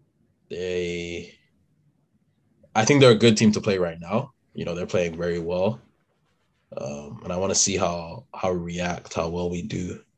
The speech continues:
Um, you know, if it, if it's a thrashing, a three nil, you know, loss, then it's something. If it's a tie, then, you know, yeah, if we, if we win, obviously much better. So w-, we'll have to see.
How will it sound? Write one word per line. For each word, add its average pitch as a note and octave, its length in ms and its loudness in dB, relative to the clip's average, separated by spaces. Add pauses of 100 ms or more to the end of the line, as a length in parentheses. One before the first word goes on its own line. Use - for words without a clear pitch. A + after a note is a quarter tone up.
(180)
Um, - 500 -10 (1600)
you - 120 -6
know, D#2+ 180 -6
if - 180 2
it, G#2+ 120 8
if G#2+ 120 4
it's G#2+ 120 6
a A2 60 8
thrashing, G#2 680 4
a E2 80 -8
three F#2 260 -4
nil, F2 420 -2
you E2+ 80 -8
know, E2 120 -8
loss, E2+ 480 0
then E2 360 -8 (400)
it's - 140 0
something. G#2 340 8
If F#2+ 140 4
it's G#2 100 6
a G#2+ 80 4
tie, G#2 400 6
then, E2+ 160 0
you F2 120 -6
know, D#2+ 280 -12 (1300)
yeah, G2 460 4
if F2+ 160 0
we, D#2 120 -8
if D#2+ 120 -10
we E2 120 -6
win, G2 600 4
obviously - 440 -12
much - 280 -12
better. F2+ 300 -6
So D#2 600 -10
w-, - 200 -18
we'll F2+ 340 -4
have F2 220 -4
to - 100 -14
see. - 360 -10